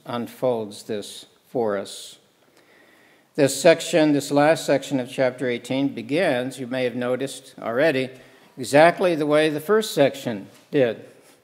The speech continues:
with Peter coming to ask Jesus a question,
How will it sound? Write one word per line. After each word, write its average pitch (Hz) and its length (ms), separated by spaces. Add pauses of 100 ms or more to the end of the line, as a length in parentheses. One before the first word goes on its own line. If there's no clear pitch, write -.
(500)
with 143 220
Peter 185 340
coming 156 420
to 143 100
ask 147 320
Jesus 160 360
a 143 80
question, 180 560